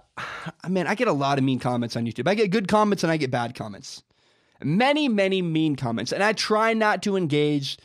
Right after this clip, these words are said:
with people like that. I don't have a lot of time. And I, I try to only respond to the people that either, like,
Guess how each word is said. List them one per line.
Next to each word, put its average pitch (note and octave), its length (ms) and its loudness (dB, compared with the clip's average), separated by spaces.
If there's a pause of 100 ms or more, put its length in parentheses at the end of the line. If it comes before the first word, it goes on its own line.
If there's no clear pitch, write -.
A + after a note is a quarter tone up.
(300)
with - 160 -2
people D3+ 220 2
like A#2+ 160 2
that. G#2 200 -4
I - 80 0
don't G#3 120 4
have A3 80 2
a G#3 40 0
lot G3 160 2
of F3+ 60 -4
time. E3+ 420 -2 (460)
And D3 120 0
I, D3+ 80 0
I D3+ 120 0
try E3 180 0
to E3 80 -2
only D#3+ 400 -2 (240)
respond D3 400 0
to D3+ 60 -4
the C#3+ 60 -4
people D3 260 -4
that C3+ 120 -2
either, C3 320 -2
like, B2 240 -4